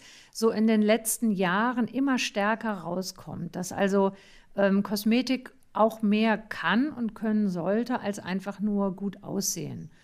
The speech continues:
Und, ähm, ich find das halt auch ganz toll, vielleicht kann man das ja auch an dieser Stelle mal erwähnen, dass, äh, Jane Wurband, ähm, ja auch schon seit damals eigentlich ganz viel Wert darauf gelegt hat, dass Frauen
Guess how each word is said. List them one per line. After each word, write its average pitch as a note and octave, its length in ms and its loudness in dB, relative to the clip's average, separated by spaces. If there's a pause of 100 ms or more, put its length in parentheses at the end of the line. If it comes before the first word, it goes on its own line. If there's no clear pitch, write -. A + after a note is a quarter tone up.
(340)
Und, F#3+ 600 -2
ähm, F#3 480 0 (840)
ich - 180 -2
find C#4+ 220 -2
das B3+ 160 -2
halt A#3+ 200 -2
auch G#3 120 -6
ganz G#3+ 280 -2
toll, A#3 360 -2
vielleicht G3+ 400 -2
kann G#3+ 140 -4
man G3+ 120 -2
das G3+ 140 -4
ja E3 120 -4
auch F#3 80 -8
an G3+ 100 -2
dieser A3+ 220 -4
Stelle A3 300 -4
mal G#3 180 -2
erwähnen, G3+ 520 -2 (440)
dass, G3 320 2
äh, F#3 280 2
Jane F#3+ 340 0
Wurband, A#3 640 2 (480)
ähm, A3 720 4 (180)
ja F#3+ 200 2
auch G3+ 120 0
schon G#3+ 300 0
seit F#3 300 -2
damals F#3+ 720 0
eigentlich G3+ 560 -4
ganz A#3 240 -2
viel G#3 220 -4
Wert F#3 200 0
darauf G3+ 380 -2
gelegt G#3 380 -4
hat, G3+ 160 -6
dass G3 120 -8
Frauen A#3 640 0